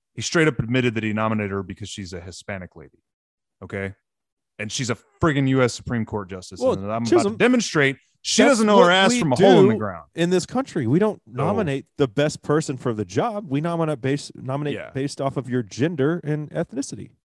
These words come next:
Speaker 1: That's right. This was an equity hire, plain and simple, to the highest
Speaker 2: That's what
Speaker 1: court on the land.
Speaker 2: Biden's done
Speaker 1: One of
Speaker 2: with
Speaker 1: the
Speaker 2: his
Speaker 1: mo-,
Speaker 2: entire
Speaker 1: one of the
Speaker 2: cabinet.
Speaker 1: nine most important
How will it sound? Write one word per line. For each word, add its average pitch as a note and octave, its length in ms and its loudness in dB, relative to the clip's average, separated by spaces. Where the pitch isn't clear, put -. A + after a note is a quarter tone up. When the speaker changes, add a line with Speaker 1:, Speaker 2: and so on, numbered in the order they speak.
Speaker 1:
That's G2+ 200 -10
right. E2+ 280 -14
This A2+ 160 -8
was G2+ 160 -8
an G2 160 -14
equity G2 400 -10
hire, - 440 -16
plain A2 280 -4
and G2+ 120 -6
simple, - 480 -18
to - 80 -8
the G2 100 -8
highest B2 500 -4
Speaker 2:
That's - 100 -10
what - 60 -2
Speaker 1:
court A2+ 120 -4
on G#2+ 60 -6
the G2+ 80 -6
land. F#2+ 200 -6
Speaker 2:
Biden's F#3 320 -4
done C3+ 140 0
Speaker 1:
One B2 80 4
of A#2 60 4
Speaker 2:
with A2+ 60 2
Speaker 1:
the - 20 2
Speaker 2:
his A#2 80 0
Speaker 1:
mo-, A#2+ 80 2
Speaker 2:
entire F#3+ 340 -2
Speaker 1:
one C#3+ 140 2
of C#3 60 2
the C3 40 4
Speaker 2:
cabinet. A#2 160 2
Speaker 1:
nine D3+ 340 4
most C#3+ 300 2
important D3+ 640 -4